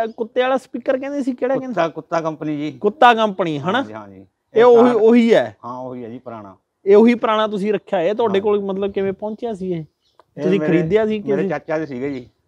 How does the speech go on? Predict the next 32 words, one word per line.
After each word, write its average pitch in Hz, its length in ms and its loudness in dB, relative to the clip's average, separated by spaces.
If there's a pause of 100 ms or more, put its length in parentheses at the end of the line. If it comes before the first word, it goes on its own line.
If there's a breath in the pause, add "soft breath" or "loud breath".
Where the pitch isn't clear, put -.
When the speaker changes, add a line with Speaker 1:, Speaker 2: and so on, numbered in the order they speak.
Speaker 1:
ਹਾਂ। 160 240 -2 (480)
Speaker 2:
ਉਹ 139 80 -14
ਛੜੇ 123 260 -10
ਸੀਗੇ 101 220 -14
ਜੀ। 101 220 -16 (520)
Speaker 1:
ਅੱਛਾ। 127 400 -2 (120)
Speaker 2:
ਉਹ 120 120 -18
ਕਰਦੇ 117 300 -12
ਹੁੰਦੇ 101 200 -16
ਸੀਗੇ 101 200 -14
ਜੀ 123 120 -12
ਇਹ 113 100 -10
ਕੰਮ। 110 340 -16 (180)
ਉਹ 120 120 -12
ਤਾਂ 135 80 -10
ਮੈਨੂੰ 117 440 -12 (240)
ਇਹ 113 100 -10 (400)
ਲਲਕ 127 220 -12
ਜੀ 143 100 -12
ਪੈ 123 180 -10
ਗਈ, 113 160 -14
ਮੈਂ 127 100 -12
ਇੱਕ 127 160 -16
ਵਾਰੀ 123 160 -12
ਬੰਦ 120 240 -12
ਵੀ 123 120 -14
ਕਰਤਾ 127 320 -12
ਸੀਗਾ। 131 260 -12 (680)
Speaker 1:
ਬੰਦ 160 200 0
ਕਾਹਤੇ 214 200 0
ਕਰਤਾ 185 280 -4
ਸੀ? 123 140 -14